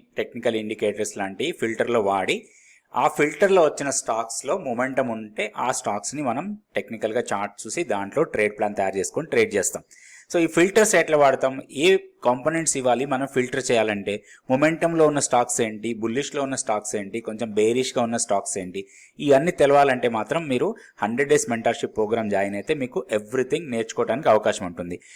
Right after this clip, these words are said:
మీకు నేర్చుకోవాలనే ఆసక్తి ఉండి స్టాక్ మార్కెట్‌లో కొంత మనీ ఎర్న్ చేయాలనుకుంటే మాత్రం హండ్రెడ్ డేస్ మెంటర్‌షిప్ ప్రోగ్రామ్‌లో మీరు జాయిన్ కావచ్చు.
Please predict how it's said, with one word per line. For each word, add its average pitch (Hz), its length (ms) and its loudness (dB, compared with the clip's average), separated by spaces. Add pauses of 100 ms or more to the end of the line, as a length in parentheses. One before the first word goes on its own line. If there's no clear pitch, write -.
(160)
మీకు 120 220 -4
నేర్చుకోవాలనే 131 580 2 (100)
ఆసక్తి 127 380 -4
ఉండి 131 200 -2 (220)
స్టాక్ 113 340 0
మార్కెట్‌లో - 480 -2 (1120)
కొంత 110 200 -2 (160)
మనీ 117 200 0 (260)
ఎర్న్ 123 220 -2
చేయాలనుకుంటే 104 560 0 (100)
మాత్రం 92 280 -8
హండ్రెడ్ 107 300 -6
డేస్ 110 220 -2
మెంటర్‌షిప్ 101 400 -6
ప్రోగ్రామ్‌లో 101 420 -2
మీరు 107 220 -2
జాయిన్ 98 280 -4
కావచ్చు. 101 300 -2